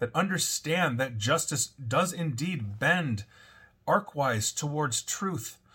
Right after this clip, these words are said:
but it also has compassion, meaning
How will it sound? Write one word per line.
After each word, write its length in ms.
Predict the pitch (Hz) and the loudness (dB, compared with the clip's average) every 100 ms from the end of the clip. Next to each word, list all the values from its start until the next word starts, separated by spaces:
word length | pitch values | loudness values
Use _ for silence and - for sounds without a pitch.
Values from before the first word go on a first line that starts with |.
| - - | -20 -4
but 120 | 147 | -2
it 120 | 135 - | -2 -2
also 360 | 160 185 - 190 | 2 2 2 -2
has 260 | - 147 - | -2 -4 -4
compassion, 800 | 143 113 - 175 196 - 127 113 _ _ - - - | -4 -6 -2 0 2 0 -4 -14 _ _ -20 -14 -4
meaning 640 | 120 165 214 165 117 110 | 0 2 4 4 2 0